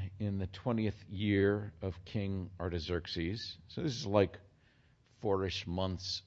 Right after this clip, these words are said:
from when that report came, and he starts weeping, and he, he writes that prayer in chapter one. Month of Nisan, twentieth year of King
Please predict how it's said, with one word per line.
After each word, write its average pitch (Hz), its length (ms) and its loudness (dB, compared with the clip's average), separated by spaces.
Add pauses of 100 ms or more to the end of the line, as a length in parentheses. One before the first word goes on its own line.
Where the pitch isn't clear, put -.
(120)
from 87 180 -4
when 90 200 -4
that 90 180 -4
report 87 420 -2
came, 90 440 -6
and 78 100 -6
he 73 60 -10
starts 87 400 -6
weeping, 87 480 -4
and 73 80 -6
he, 76 260 -8
he 82 160 -10
writes 85 380 0
that - 240 -2 (260)
prayer 95 480 -4
in 76 140 -10
chapter - 360 -8
one. 85 320 -4 (1160)
Month 180 240 6
of 175 80 2
Nisan, 117 560 0
twentieth 139 360 -2
year 98 260 4
of 98 120 -4
King 95 300 -2